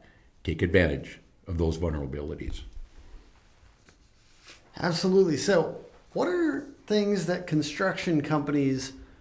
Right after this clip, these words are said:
Speaker 2: are doing wrong right now for writing contracts that lead to failure? But construction companies,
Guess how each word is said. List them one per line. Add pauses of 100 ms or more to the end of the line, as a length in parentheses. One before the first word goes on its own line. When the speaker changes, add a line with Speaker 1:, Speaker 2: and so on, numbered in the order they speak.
(420)
Speaker 2:
are
doing
wrong
right
now
for
writing
contracts (720)
that
lead
to
failure? (320)
But
construction
companies,